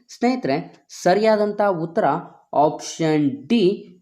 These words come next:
ಕವಿರಾಜ ಮಾರ್ಗಕಾರ ಸ್ನೇಹಿತರೆ. ಆಪ್ಷನ್ ಡಿ ಕವಿರಾಜ ಮಾರ್ಗಕಾರ ಇವರು ಏನೆಂದಿದ್ದಾರೆ ಅಂತಂದ್ರೆ ಕನ್ನಡಕ್ಕೆ ಸತತಂ ಪ್ರಾಸಂ, ಸತತವಾಗಿ ಪ್ರಾಸವನ್ನ ಬರುವಂಥದ್ದಕ್ಕೆ ಕನ್ನ-, ಕವಿರಾಜ ಮಾರ್ಗ ಅವರು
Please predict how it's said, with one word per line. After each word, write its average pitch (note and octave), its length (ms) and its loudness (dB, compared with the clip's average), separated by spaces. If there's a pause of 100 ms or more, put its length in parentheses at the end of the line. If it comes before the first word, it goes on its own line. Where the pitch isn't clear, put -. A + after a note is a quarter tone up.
(200)
ಕವಿರಾಜ A3+ 640 4
ಮಾರ್ಗಕಾರ F#3+ 800 2
ಸ್ನೇಹಿತರೆ. D3 440 0
ಆಪ್ಷನ್ C3+ 400 0
ಡಿ F3+ 100 2
ಕವಿರಾಜ D3+ 540 0
ಮಾರ್ಗಕಾರ C#3 600 0
ಇವರು C#3 720 0 (180)
ಏನೆಂದಿದ್ದಾರೆ D#3 760 2
ಅಂತಂದ್ರೆ D#3+ 400 -2
ಕನ್ನಡಕ್ಕೆ E3+ 720 0 (500)
ಸತತಂ G3+ 540 -2
ಪ್ರಾಸಂ, E3+ 520 0
ಸತತವಾಗಿ E3 680 -2
ಪ್ರಾಸವನ್ನ D#3 600 -2
ಬರುವಂಥದ್ದಕ್ಕೆ D3 960 -4 (300)
ಕನ್ನ-, F3 360 -2
ಕವಿರಾಜ F3 420 2
ಮಾರ್ಗ D#3+ 340 -2
ಅವರು D3+ 480 0